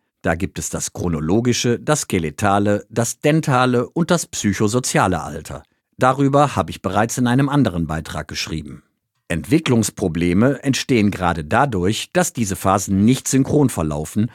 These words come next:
so wie wir uns das eigentlich vorstellen. Gibt es bei der Entwicklung von Kiefern und Zähnen eine Diskrepanz, dann hat der Kieferorthopäde nur noch eingeschränkte Möglichkeiten,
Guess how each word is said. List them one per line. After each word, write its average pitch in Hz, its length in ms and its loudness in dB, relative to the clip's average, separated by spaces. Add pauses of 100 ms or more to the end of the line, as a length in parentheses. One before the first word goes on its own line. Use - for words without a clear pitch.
so 165 220 0
wie 147 140 2
wir 110 120 4
uns 95 160 -2
das - 280 -4
eigentlich 95 500 -2
vorstellen. - 640 -4 (260)
Gibt - 220 -2
es - 140 -4
bei 92 140 0
der 85 120 -2
Entwicklung 107 560 0
von 85 240 -6
Kiefern 117 460 -2
und 90 180 -2
Zähnen 92 380 0
eine 85 240 -2
Diskrepanz, 90 800 -4 (160)
dann 151 240 2
hat 90 160 -2
der 73 80 -8
Kieferorthopäde 110 1000 0
nur 139 200 4
noch 170 180 0
eingeschränkte 107 760 0
Möglichkeiten, 110 840 0